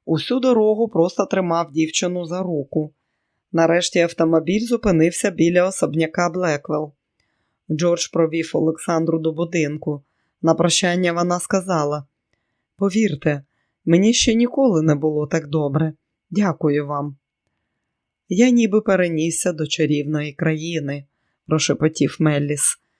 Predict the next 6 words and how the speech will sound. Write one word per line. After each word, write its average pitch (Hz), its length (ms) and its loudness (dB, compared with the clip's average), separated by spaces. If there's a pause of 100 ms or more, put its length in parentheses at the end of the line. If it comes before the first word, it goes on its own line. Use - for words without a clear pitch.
(300)
Посмішка 160 580 2
Олександри, 196 640 0
здавалося, 165 760 0 (340)
висвітлила 160 760 2
всю 156 300 -2
вулицю. 147 640 -8